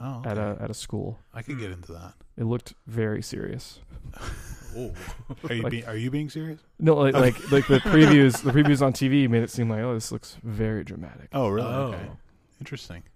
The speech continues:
Speaker 2: That's probably, I
Speaker 1: Is
Speaker 2: don't
Speaker 1: it
Speaker 2: know.
Speaker 1: out yet, or has it
Speaker 2: Yeah,
Speaker 1: already
Speaker 2: it,
Speaker 1: failed,
Speaker 2: I
Speaker 1: or
Speaker 2: think
Speaker 1: what?
Speaker 2: it, I think it already
Speaker 1: <laughs>
Speaker 2: failed.
Speaker 1: Oh, okay.
Speaker 2: I'm n-, I'm not positive that
Speaker 1: I,
Speaker 2: it got canceled.
Speaker 1: yeah, I was just, I'm a big, I, I just li-, like, I liked him, I like him in his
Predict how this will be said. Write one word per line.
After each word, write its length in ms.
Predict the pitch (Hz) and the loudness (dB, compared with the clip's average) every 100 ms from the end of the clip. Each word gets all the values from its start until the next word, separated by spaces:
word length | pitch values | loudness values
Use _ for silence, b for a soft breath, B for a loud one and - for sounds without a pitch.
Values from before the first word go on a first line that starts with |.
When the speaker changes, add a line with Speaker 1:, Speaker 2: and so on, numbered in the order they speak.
| _ - | _ -20
Speaker 2:
That's 120 | 104 | -14
probably, 280 | 113 107 110 | -12 -10 -8
I 100 | 110 | -6
Speaker 1:
Is 80 | 117 | -4
Speaker 2:
don't 80 | 117 | -4
Speaker 1:
it 20 | |
Speaker 2:
know. 40 | 101 | -4
Speaker 1:
out 180 | 123 147 | -6 -4
yet, 240 | 170 202 | -6 -4
or 80 | 117 | -6
has 120 | 101 | -4
it 80 | 120 | 0
Speaker 2:
Yeah, 100 | 175 | 0
Speaker 1:
already 160 | 120 | 0
Speaker 2:
it, 80 | 117 | -4
Speaker 1:
failed, 180 | 113 110 | -6 -4
Speaker 2:
I 60 | 123 | -2
Speaker 1:
or 100 | 113 | -2
Speaker 2:
think 160 | 180 | -2
Speaker 1:
what? 20 | 156 | -2
Speaker 2:
it, 240 | - 170 | -2 -2
I 120 | 127 | 0
think 120 | 151 | 2
it 80 | 151 | 4
already 220 | 123 117 | 4 2
Speaker 1:
<laughs> 0 | |
Speaker 2:
failed. 300 | - 113 113 - | 0 -4 -6 -8
Speaker 1:
Oh, 140 | 170 117 | -6 -6
okay. 200 | - 82 - | -6 -8 -4
Speaker 2:
I'm 220 | - 151 156 | 2 4 4
n-, 60 | |
I'm 140 | 143 156 | 4 4
not 160 | 135 | 4
positive 340 | - 113 110 110 | 2 0 -4 -2
that 80 | 117 | 0
Speaker 1:
I, 100 | 180 | 0
Speaker 2:
it 20 | |
got 120 | 110 | 0
canceled. 380 | - 120 120 117 | -4 -6 -6 -6
Speaker 1:
yeah, 220 | 175 202 | -2 0
I 40 | 143 | 0
was 80 | 156 | 0
just, 160 | 170 | -4
I'm 160 | 156 160 | -4 -6
a 80 | 175 | -2
big, 260 | 170 143 - | -4 -6 -8
I, 100 | 135 156 | -4 -4
I 140 | 139 | -4
just 200 | 147 - 160 | -6 -6 -6
li-, 100 | 147 | -6
like, 220 | 131 139 | -6 -4
I 60 | |
liked 280 | 135 143 143 | -4 -4 -6
him, 220 | 147 139 131 | -8 -8 -8
I 100 | 123 | -6
like 220 | 127 131 | -6 -6
him 120 | 131 | -6
in 100 | 127 | -6
his 300 | 120 117 - | -6 -8 -12